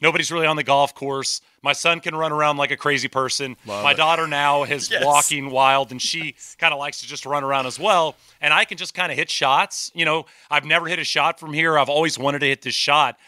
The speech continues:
Speaker 1: and I threw the seven wood in the bag because I've kind of had it in the bag and out of the bag over the last few months,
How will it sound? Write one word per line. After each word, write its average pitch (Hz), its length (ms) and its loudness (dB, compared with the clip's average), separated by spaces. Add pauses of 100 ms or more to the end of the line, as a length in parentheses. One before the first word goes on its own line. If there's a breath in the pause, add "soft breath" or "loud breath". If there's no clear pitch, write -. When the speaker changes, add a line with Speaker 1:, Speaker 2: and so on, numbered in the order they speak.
(180 soft breath)
Speaker 1:
and 147 100 -2
I 147 100 4
threw 156 220 -8
the 170 80 -8
seven 165 340 -2
wood 147 160 -4
in 147 100 -6
the 143 60 -8
bag 117 460 -2 (240 soft breath)
because 160 240 0
I've 151 180 0
kind 175 200 0
of 131 80 -8
had 147 160 0
it 139 80 -8
in 165 100 -8
the 151 60 -10
bag 143 340 0
and 131 80 -2
out 139 140 2
of - 20 -2
the 131 80 -4
bag 131 320 2 (240 loud breath)
over 139 180 0
the 139 60 -6
last 139 300 2
few 143 120 -8
months, 139 420 -2